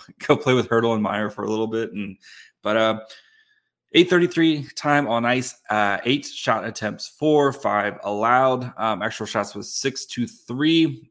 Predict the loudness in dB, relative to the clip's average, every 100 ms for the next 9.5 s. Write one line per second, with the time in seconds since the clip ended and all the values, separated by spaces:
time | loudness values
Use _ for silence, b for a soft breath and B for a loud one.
0 | -2 -2 0 0 -2 -2 0 2 2 -2
1 | -12 -8 -4 -4 -6 -6 -4 -2 -2 -2
2 | -8 -6 -8 -4 -6 -6 -8 -8 -8 -10
3 | -10 -8 -4 -6 -6 -10 -6 -6 -6 -6
4 | -8 -10 _ _ _ _ -6 -4 -2 -2
5 | -2 -2 -4 -8 -12 -20 _ -6 -6 -2
6 | -2 -2 -4 -4 -6 -8 -16 -6 -4 -4
7 | -8 -20 B B B B _ -4 -4 -4
8 | -4 -2 -4 -4 -6 -8 -12 -14 -12 -8
9 | -8 -8 -10 -10